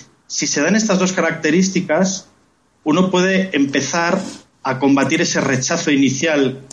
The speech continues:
que, que muchas personas tienen hacia la gestación subrogada y a empezar a marcar correctamente el debate de la regulación, que efectivamente la regulación tiene que existir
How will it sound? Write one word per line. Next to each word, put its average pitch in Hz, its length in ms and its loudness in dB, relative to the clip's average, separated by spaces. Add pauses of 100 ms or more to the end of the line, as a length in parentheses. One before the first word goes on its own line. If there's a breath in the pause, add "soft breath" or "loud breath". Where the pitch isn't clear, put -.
que, 110 340 -2
que 110 100 0
muchas 139 280 0
personas 139 380 -2
tienen 120 440 2
hacia - 220 -4
la 107 40 0
gestación 113 360 -2
subrogada 151 560 0 (320 loud breath)
y 143 40 0
a 135 40 2
empezar 139 220 2
a 190 60 2
marcar 175 320 0
correctamente 156 640 0
el 147 80 2
debate 139 340 0
de 131 100 2
la 113 120 2
regulación, 104 640 0
que 131 80 -2
efectivamente 143 560 0
la 117 80 0
regulación 110 540 0
tiene 156 180 -2
que 151 60 0
existir 160 580 -2